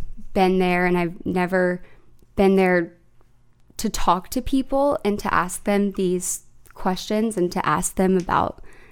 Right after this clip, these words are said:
their stories and why they were there and how it was impacting them. And so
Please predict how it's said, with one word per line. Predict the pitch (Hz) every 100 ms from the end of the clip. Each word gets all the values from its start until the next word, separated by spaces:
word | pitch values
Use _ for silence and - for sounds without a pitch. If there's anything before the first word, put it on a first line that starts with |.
| -
their | - 180
stories | 180 - 160 160 180 208 220 -
and | 175 170 180 - - - - - - - -
why | 175 165 165 165 180 185
they | 185 180 180 175 185 - - _ -
were | 185 185
there | 175 175 185 208
and | 175 170 - - _ -
how | - - 196 185
it | 170
was | 170
impacting | - 175 190 180 - 208 208
them. | 208 214
And | 175 -
so | 185 175 170